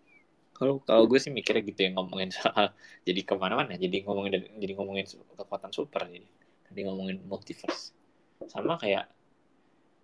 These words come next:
kalau ketika ngomongin multiverse ada jalan lain gitu. Ya, eh, gue juga percaya kayak, ya it-,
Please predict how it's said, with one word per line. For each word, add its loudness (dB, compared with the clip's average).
kalau 4
ketika 0
ngomongin 4
multiverse 0
ada 2
jalan 8
lain 6
gitu. -6
Ya, -14
eh, -10
gue 4
juga -6
percaya -4
kayak, -4
ya 4
it-, -2